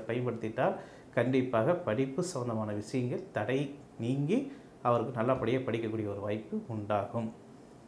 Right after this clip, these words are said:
அடுத்ததாக அது எப்போ? புதன்கிழமை அன்னைக்கு செய்யணும். அடுத்தது வேலை, அரசாங்கம், அரசு உத்தியோகம், பதவி, அதுக்கப்புறம் புகழ். இதுக்கு வந்து பாத்தீங்கன்னா, எதை நம்ம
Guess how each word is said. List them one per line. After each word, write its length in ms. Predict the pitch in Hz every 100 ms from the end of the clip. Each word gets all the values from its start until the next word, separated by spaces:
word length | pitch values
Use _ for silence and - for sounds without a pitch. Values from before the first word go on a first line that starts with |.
| - - - -
அடுத்ததாக 540 | 120 131 - 110 101 - 170 - - - - - - -
அது 120 | 127 156 135
எப்போ? 200 | - 165 214 262
புதன்கிழமை 360 | - 139 147 123
அன்னைக்கு 320 | 113 113 185 -
செய்யணும். 380 | 110 104 104 - - - - - - - - - - -
அடுத்தது 360 | 156 160 156 196 113 117
வேலை, 340 | 135 147 143 170 - - 110
அரசாங்கம், 760 | 120 147 - 156 127 113 156 196 117
அரசு 240 | 135 170 143
உத்தியோகம், 480 | 117 120 113 107 208 -
பதவி, 360 | 123 135 135 170 220 - -
அதுக்கப்புறம் 440 | 139 135 135 175 -
புகழ். 280 | 123 123 113 - - - - - 143
இதுக்கு 280 | 160 170 160 135
வந்து 180 | 143 151 147
பாத்தீங்கன்னா, 360 | 120 113 120 165 165 - 127 123
எதை 180 | 139 175 170
நம்ம 120 | 131